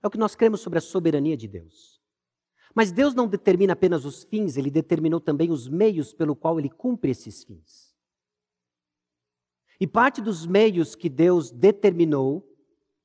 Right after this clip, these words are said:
para a salvação de pessoas é a sua oração. É a sua oração. Deus determina os fins e os meios.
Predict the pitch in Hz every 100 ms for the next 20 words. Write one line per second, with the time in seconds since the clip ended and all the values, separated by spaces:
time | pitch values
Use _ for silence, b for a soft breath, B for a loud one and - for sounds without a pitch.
0 | _ _ _ 160 151 - 208 214 185 -
1 | - 214 202 185 151 - 135 131 160 -
2 | _ _ _ _ _ 131 131 - - 190
3 | 190 180 185 _ _ _ _ 135 127 -
4 | 92 82 _ _ _ _ _ _ _ _
5 | _ _ _ _ _ _ _ _ _ _
6 | _ _ _ _ _ _ _ - 147 139
7 | - 190 151 104 101 _ 80 _ _ _
8 | _ _ _ _ _ _ _ _ _ _
9 | _ _ _ _ _ _ _ _ 113 107
10 | 196 233 170 175 151 147 151 135 - 208
11 | 240 269 220 160 175 170 190 196 156 87
12 | - - -